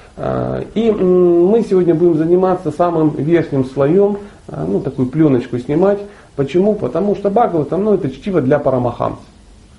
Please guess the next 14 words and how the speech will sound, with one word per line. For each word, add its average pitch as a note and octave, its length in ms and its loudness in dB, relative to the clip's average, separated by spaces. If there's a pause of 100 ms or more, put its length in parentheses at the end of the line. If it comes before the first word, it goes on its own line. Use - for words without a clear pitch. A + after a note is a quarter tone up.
(320)
Это C3+ 300 0
брахманическое, D3 840 0
такие A#2+ 420 -4
развали-, A#2 480 0 (160)
ну, C#3+ 300 -6 (480)
развлечения, B2+ 880 0 (220)
развлечения A#2 680 -8
по-русски G#2+ 400 -12
так A2+ 260 -8
это - 180 -16
звучит. G#2+ 360 -14 (580)
И, F#3+ 140 2
м, F3+ 520 2 (240)
э, D3 720 0